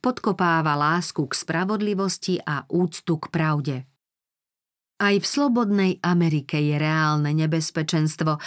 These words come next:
že vláda a zákonodarcovia podľahnú nátlaku a vydajú zákon vynúcujúci svetenie nedele, aby si zachovali priazeň ľudu.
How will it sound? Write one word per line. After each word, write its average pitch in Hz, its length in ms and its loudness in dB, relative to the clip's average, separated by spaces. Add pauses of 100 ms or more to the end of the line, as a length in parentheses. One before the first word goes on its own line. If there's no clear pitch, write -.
(220)
že 165 240 0
vláda 175 560 0
a 156 160 0
zákonodarcovia 170 1400 0
podľahnú 156 560 0
nátlaku 151 720 -2 (340)
a 190 140 -2
vydajú 220 400 2
zákon 175 640 0
vynúcujúci 175 800 0
svetenie 170 640 0
nedele, 156 560 0 (240)
aby 202 240 -2
si 143 160 -4
zachovali 151 560 -2
priazeň 160 640 2
ľudu. 139 320 -4